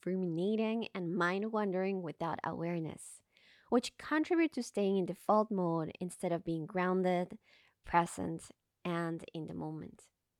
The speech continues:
Now that we explored a bit of the theory behind mental hygiene,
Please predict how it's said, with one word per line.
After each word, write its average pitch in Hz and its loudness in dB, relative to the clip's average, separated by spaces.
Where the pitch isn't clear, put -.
Now 226 4
that 320 4
we 311 2
explored 202 2
a 185 2
bit 180 -2
of 185 -4
the 185 -8
theory 226 2
behind 165 -6
mental 156 -8
hygiene, 185 -4